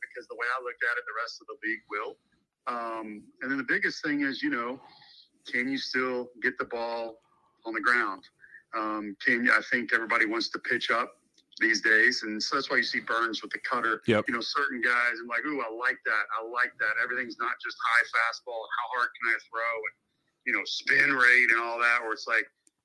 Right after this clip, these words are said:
Speaker 1: you know, hit your spots, cut the ball, sink the ball. There's never a time you don't want a ground ball.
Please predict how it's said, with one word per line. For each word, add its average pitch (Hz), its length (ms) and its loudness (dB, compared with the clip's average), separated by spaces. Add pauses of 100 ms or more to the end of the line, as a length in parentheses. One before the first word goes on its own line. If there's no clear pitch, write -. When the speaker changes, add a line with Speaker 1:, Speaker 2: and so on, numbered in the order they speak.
(140)
Speaker 1:
you 139 80 0
know, 117 260 -2 (200)
hit 190 240 0
your 202 80 -2
spots, 151 520 -2
cut 139 300 -4
the 151 60 -10
ball, 131 320 -6
sink 143 340 -6
the - 80 -8
ball. 113 400 -2
There's 110 240 -2
never 120 280 -2
a 113 40 -4
time 117 320 -2
you 104 140 -8
don't 117 220 -6
want 110 140 -2
a 104 40 -4
ground 107 280 0
ball. 110 320 -2